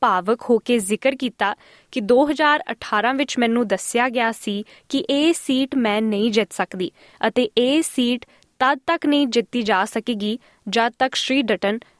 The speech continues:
ਰਿਟਾਇਰ ਨਾ ਕਰ ਜਾਣ, ਪਰ ਮੈਨੂੰ ਉਮੀਦ ਸੀ, ਉਹਨਾਂ ਕਿਹਾ।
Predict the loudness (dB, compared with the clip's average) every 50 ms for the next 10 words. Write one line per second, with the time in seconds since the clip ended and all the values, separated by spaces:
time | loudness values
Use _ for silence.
0 | -4 -2 0 0 0 0 0 0 2 2 0 0 0 0 0 -2 -2 -2 -4 -2
1 | -2 -2 -2 -2 -4 _ _ _ _ _ _ _ _ -2 -2 0 0 0 0 0
2 | 0 -2 -2 -2 -4 _ _ -2 0 0 0 0 -2 -2 -4 -4 -6 -6 -6 -8
3 | -10 -14 _ _ _ _ -6 -6 -4 -4 -6 -8 -10 -8 -10 -12